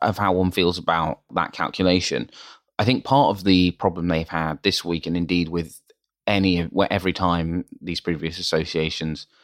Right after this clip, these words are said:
come up to light, is that they kind of do that classic thing that an opposition, than, I don't know, than a political leadership does when they're faced with a trade-off, which is go, "Oh, we'll try and kind of do a bit of both."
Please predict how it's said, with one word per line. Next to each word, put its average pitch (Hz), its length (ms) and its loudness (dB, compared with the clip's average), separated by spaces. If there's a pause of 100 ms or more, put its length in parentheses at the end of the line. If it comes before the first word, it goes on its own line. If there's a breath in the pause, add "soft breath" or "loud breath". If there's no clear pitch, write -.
(200)
come 90 160 2
up - 160 -4
to 85 80 -4
light, 90 400 2
is 87 220 -2
that 90 260 2 (1160 soft breath)
they 110 120 6
kind 127 380 4
of 110 80 -2
do 101 160 2
that 92 220 0
classic - 440 -2
thing 90 240 2
that 82 220 -2 (100)
an 87 140 -2
opposition, 85 540 -6
than, 82 260 -2
I 80 100 -2
don't 76 220 -2
know, 78 100 -6 (300)
than 90 140 -2
a 90 60 -2
political 90 440 -2
leadership 85 480 -2
does 82 320 2
when 85 160 -2
they're 82 100 -2
faced - 280 -4
with 80 120 -6
a 82 40 -6
trade-off, 82 640 -2
which 82 160 -6
is 85 140 -6
go, 85 240 2
"Oh, 85 80 4
we'll 82 160 -2
try 85 280 2
and 82 80 -4
kind 82 200 -2
of 76 80 -10
do 82 120 -2
a 78 60 -4
bit - 140 -6
of - 100 -20
both." - 360 -2